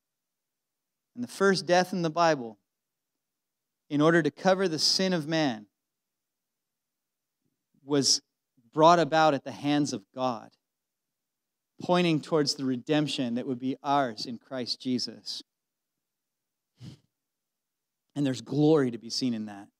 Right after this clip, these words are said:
God clothed them. There's glory there.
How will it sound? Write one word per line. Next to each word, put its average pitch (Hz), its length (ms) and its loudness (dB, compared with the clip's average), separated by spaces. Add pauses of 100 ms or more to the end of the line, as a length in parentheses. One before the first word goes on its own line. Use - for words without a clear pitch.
(2750)
God 147 260 4
clothed 160 520 6
them. 110 280 -4 (3500)
There's 107 160 -20 (120)
glory 123 420 -2
there. 107 300 -12